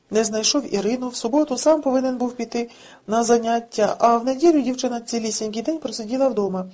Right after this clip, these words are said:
і годі було до неї додзвонитись, та й батько міг повернутись будь-якої хвилини. Повідомивши Бурого про результати розмов з Іриною,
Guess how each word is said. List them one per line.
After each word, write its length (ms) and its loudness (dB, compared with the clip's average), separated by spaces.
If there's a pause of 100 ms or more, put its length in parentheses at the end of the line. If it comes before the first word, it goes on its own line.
(520)
і 100 0
годі 280 2
було 320 2
до 140 2
неї 240 2
додзвонитись, 720 -6 (200)
та 100 2
й 80 6
батько 340 4
міг 320 -4
повернутись 580 0
будь-якої 520 -2
хвилини. 460 -6 (640)
Повідомивши 600 2
Бурого 480 4
про 320 2
результати 640 0
розмов 460 -4
з 100 -12
Іриною, 560 -4